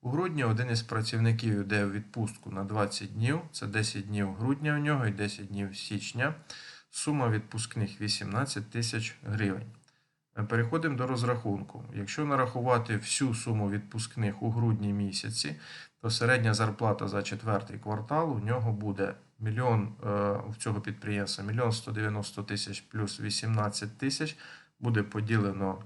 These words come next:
на двадцять плюс двадцять плюс двадцять, це буде двадцять тисяч сто тридцять три гривні тридцять три копійки. Відповідно, м, включення всієї суми перехідних відпускних у місяць грудень,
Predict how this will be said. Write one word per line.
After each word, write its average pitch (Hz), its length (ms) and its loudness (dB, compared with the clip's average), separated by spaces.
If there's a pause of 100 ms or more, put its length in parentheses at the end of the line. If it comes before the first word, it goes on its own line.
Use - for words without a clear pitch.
на 107 220 2
двадцять 104 540 0
плюс 104 200 -2
двадцять 101 440 -2
плюс 107 200 -4
двадцять, 151 460 -2
це - 100 -4
буде 110 420 2
двадцять 113 500 -2
тисяч 131 340 0
сто 113 200 -2
тридцять 107 420 -4
три 107 380 0
гривні 123 440 0
тридцять 104 420 -6
три 120 220 0
копійки. 110 580 -8 (460)
Відповідно, 120 880 2 (160)
м, 104 360 0 (120)
включення 104 680 4
всієї 107 720 2
суми 101 540 0 (160)
перехідних 110 600 -2
відпускних 110 640 -4
у 110 60 -2
місяць 101 420 2
грудень, 110 500 0